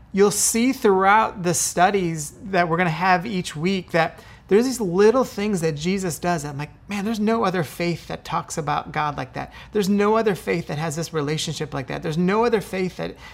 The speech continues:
like, engages one another like this." And Jesus is stepping in, um, not just to be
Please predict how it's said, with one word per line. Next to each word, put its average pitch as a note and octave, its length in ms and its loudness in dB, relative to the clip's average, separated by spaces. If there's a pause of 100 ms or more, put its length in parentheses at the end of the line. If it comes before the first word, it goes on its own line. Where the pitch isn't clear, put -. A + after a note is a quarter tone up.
like, D#3+ 260 -4
engages E3+ 760 0
one D#3+ 100 0
another D3+ 320 -2
like D#3 220 -4
this." D#3 180 -6
And D3+ 140 -8
Jesus G3+ 420 -6
is E3+ 120 -6
stepping F#3 600 -4
in, D3+ 360 -2 (460)
um, E3+ 200 2
not A#3 280 2
just B3 220 2
to F3 100 -6
be G3+ 180 -4